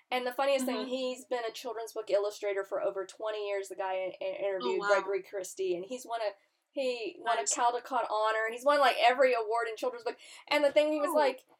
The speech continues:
Speaker 1: he has multiple styles, and it's like what you're
Speaker 2: Mm-hmm.
Speaker 1: saying, it's like he just does a lot of things really well,
Speaker 2: Yeah.
Speaker 1: and so it gives him flexibility,
Speaker 2: Mm-hmm.
Speaker 1: and he just does whatever, <laughs> you know, he's like, at this point, he's like,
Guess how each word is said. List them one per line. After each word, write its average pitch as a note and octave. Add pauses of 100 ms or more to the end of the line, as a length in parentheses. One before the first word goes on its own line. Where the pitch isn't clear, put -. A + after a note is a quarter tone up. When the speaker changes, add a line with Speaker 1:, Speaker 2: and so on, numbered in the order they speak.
(220)
Speaker 1:
he E4+
has F#4+
multiple D#4
styles, C#4+
and C#4+
it's -
like C#4
what C#4
you're E4+
Speaker 2:
Mm-hmm. E4
Speaker 1:
saying, F4+
it's A#3+
like -
he D#4+
just G#4
does D#4
a C4
lot B3+
of C4
things A#3+
really A3
well, G#3+
Speaker 2:
Yeah. - (220)
Speaker 1:
and B3+
so B3+
it A3
gives B3
him C4+
flexibility, G#3+
Speaker 2:
Mm-hmm. A#3+ (100)
Speaker 1:
and G#3
he B3+
just D4
does B3+
whatever, B3+ (120)
<laughs> C4+
you F#4
know, D4
he's D#4+
like, C4
at C4
this D4
point, A3+
he's G#3+
like, G3+